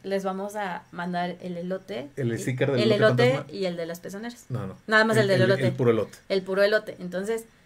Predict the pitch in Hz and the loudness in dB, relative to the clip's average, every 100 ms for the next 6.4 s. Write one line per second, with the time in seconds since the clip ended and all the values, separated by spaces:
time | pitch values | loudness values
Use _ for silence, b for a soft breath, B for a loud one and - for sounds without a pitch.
0 | _ 185 190 214 220 247 240 196 208 190 | _ -8 -4 0 2 2 -2 -8 -6 -4
1 | 190 196 190 180 - 180 175 190 214 - | -2 0 0 -4 -10 -12 -6 -2 -2 -4
2 | 208 196 190 196 214 247 262 247 226 185 | -4 -4 -4 -2 -2 -2 -6 -4 -4 -4
3 | 180 185 190 196 233 214 202 202 214 - | -2 2 2 2 0 0 -2 -4 -8 -6
4 | 233 - 233 302 - _ - 196 185 190 | -8 -4 -6 -6 -14 _ -2 0 0 0
5 | 190 202 208 220 240 240 214 214 - 226 | -4 -2 0 0 2 0 0 -4 -2 0
6 | 226 220 311 | 2 0 -4